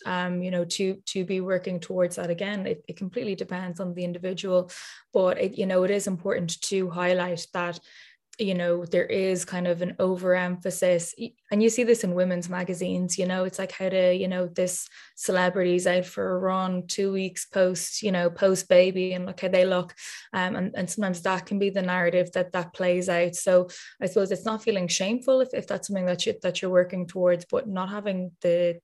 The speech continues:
the pressure on yourself. 'Cause one thing that I like to think about it is, is that someone who's, um, recovering from surgery, um, recovering from any kind of surgery or, you know, anything in hospital, you're not,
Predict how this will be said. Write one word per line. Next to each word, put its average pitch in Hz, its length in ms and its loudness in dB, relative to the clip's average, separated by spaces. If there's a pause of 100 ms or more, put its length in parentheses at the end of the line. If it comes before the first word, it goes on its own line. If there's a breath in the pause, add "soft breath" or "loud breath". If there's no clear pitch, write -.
the 175 400 4 (300 soft breath)
pressure 208 420 2
on 185 140 -2
yourself. 180 560 -4
'Cause - 260 -8
one 233 300 -2
thing 202 160 -2
that 190 120 -2
I 190 140 -2
like 202 220 -6
to - 80 -14
think 185 180 -6
about 185 240 2
it 180 140 -2
is, 180 260 2 (380 loud breath)
is 180 160 -4
that 190 180 -2
someone 220 300 -2
who's, 185 560 -4
um, 170 420 -4
recovering 175 720 2
from 175 320 -2
surgery, 175 760 0 (340 loud breath)
um, 175 420 -2
recovering 180 640 -2
from 175 240 0
any 175 140 -4
kind 170 140 -6
of 170 60 -8
surgery 202 540 -2
or, - 260 -2
you - 100 -4
know, 180 100 -2
anything 180 500 -4
in 180 60 -8
hospital, 180 420 -2
you're 185 140 -2
not, 226 300 -6